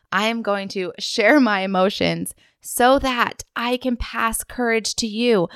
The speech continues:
I can encourage you in that same conversation, that same chat. I can be encouraging you and passing my courage that I'm taking on to you. I will be sharing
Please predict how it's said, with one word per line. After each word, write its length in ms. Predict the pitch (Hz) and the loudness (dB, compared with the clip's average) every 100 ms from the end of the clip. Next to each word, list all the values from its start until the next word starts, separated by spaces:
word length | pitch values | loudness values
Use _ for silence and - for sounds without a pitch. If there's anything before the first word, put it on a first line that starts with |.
| - - _ - | -20 -20 _ -6
I 440 | 214 220 240 247 - | -2 -2 -2 -6 -10
can 220 | 233 220 | -12 -8
encourage 720 | 233 220 - 247 247 254 214 | -8 -10 -4 2 4 4 0
you 340 | 247 240 175 - | 0 2 2 -2
in 220 | - 226 233 | -2 0 0
that 240 | 226 - | -2 -4
same 480 | - 226 226 233 240 _ _ _ _ _ _ _ _ | -4 -2 -2 -2 -4 _ _ _ _ _ _ _ _
conversation, 840 | - 226 247 262 240 240 214 175 | -4 -2 0 0 -2 -2 -2 0
that 280 | 196 214 - | 0 -2 -2
same 280 | 233 240 254 | -6 -6 -6
chat. 400 | - 311 254 - _ _ _ - | -2 0 0 0 _ _ _ 0
I 140 | 240 | 0
can 200 | 254 247 | 2 -2
be 340 | 240 233 226 _ _ _ _ | -2 -2 -6 _ _ _ _
encouraging 600 | 220 226 240 254 247 233 | -10 -8 -2 -2 -2 -4
you 320 | 220 214 180 180 | -2 -2 -2 -2
and 140 | 208 202 | -4 -6
passing 480 | 214 214 - 220 - | -4 -4 -6 -10 -8
my 280 | 190 180 208 | -4 -2 -2
courage 500 | - 214 180 170 175 | -2 -2 -2 -2 -6
that 180 | 190 - | -8 -4
I'm 240 | 190 349 | -2 -2
taking 540 | 311 190 - 175 180 185 - _ - | -2 -6 -8 -12 -14 -16 -20 _ -2
on 320 | 180 180 185 - - | 0 0 -6 -12 -10
to 160 | - | -8
you. 360 | 190 160 101 - _ _ - _ _ _ _ _ _ _ _ _ _ _ - | -2 -2 -2 -6 _ _ -20 _ _ _ _ _ _ _ _ _ _ _ -6
I 100 | 240 | -2
will 100 | 202 | 0
be 120 | 196 | 0
sharing 580 | - 180 175 175 185 | 0 2 2 2 0